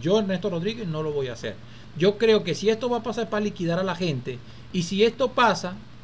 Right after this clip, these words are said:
bueno, no sé, los que puedan operar en short, si ustedes creen que puede suceder eso,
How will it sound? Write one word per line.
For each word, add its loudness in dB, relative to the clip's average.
bueno, 2
no -4
sé, -6
los 0
que -6
puedan 0
operar -2
en -2
short, -2
si -8
ustedes -2
creen -2
que -6
puede 0
suceder -4
eso, -6